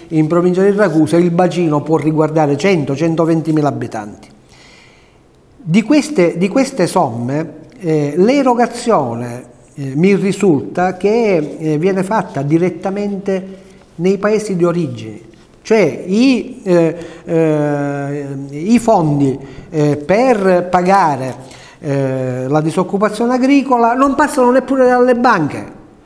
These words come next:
cioè vanno direttamente nei conto correnti, nei conti corrente del, dei lavoratori del paese di origine. Capite bene che questa è una percentuale importante che va dal trenta al quaranta per cento e capite bene che su venti milioni di euro,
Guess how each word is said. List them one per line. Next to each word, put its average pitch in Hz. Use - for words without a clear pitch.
cioè 165
vanno 233
direttamente 233
nei 226
conto 220
correnti, 185
nei 190
conti 185
corrente 143
del, 143
dei 156
lavoratori 139
del 143
paese 127
di 107
origine. 95
Capite 170
bene 160
che 139
questa 196
è 151
una 143
percentuale 160
importante 139
che 131
va 151
dal 143
trenta 156
al 131
quaranta 190
per 247
cento 180
e 220
capite 233
bene 208
che 156
su 170
venti 180
milioni 196
di 202
euro, 170